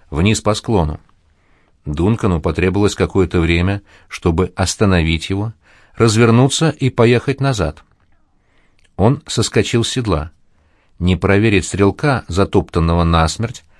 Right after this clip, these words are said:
а чтобы забрать у него автомат и в корне изменить ситуацию на поле боя. К сожалению, один удар копыта пришёлся как раз по автомату,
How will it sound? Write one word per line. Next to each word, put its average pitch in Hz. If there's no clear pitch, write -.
а 87
чтобы 165
забрать 127
у 143
него 139
автомат 95
и 82
в -
корне 117
изменить 120
ситуацию 107
на 117
поле 107
боя. 87
К -
сожалению, 87
один 101
удар 92
копыта 107
пришёлся 120
как -
раз 120
по 117
автомату, 92